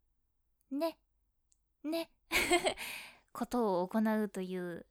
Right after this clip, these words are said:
役だったので、きちんと聞いてくださった皆様に刺さるものがあればいいななんて思いながらやっておりました。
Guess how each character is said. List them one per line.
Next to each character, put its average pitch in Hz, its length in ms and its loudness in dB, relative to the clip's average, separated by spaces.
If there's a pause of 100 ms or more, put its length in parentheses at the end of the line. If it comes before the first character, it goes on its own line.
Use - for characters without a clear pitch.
役 202 260 -4
だ 190 100 0
っ 185 80 -2
た 185 140 -6
の 180 140 -6
で、 - 200 -8 (680)
き - 100 -16
ち 277 160 0
ん 262 80 0
と 214 300 -2 (420)
聞 262 120 -4
い 247 60 -4
て 262 120 0
く 277 80 2
だ 262 120 0
さ 285 100 -2
っ 285 40 -2
た 247 140 -2
皆 233 240 0
様 254 240 2
に 220 220 0
刺 - 200 -14
さ 254 140 -2
る 240 100 -2
も 220 140 0
の 226 160 -2
が 262 100 -6
あ 269 80 -2
れ 285 100 -4
ば 269 200 -4
い 294 140 -8
い 285 40 -6
な 285 140 -2
な 254 160 -2
ん 240 60 -4
て - 200 -8 (160)
思 220 220 0
い 220 40 2
な 240 140 2
が 247 140 0
ら 220 140 -4 (120)
や 226 80 -10
っ - 40 -16
て - 140 -10
お 226 60 -2
り 226 80 2
ま 240 160 4
し 233 80 -4
た。 - 220 -2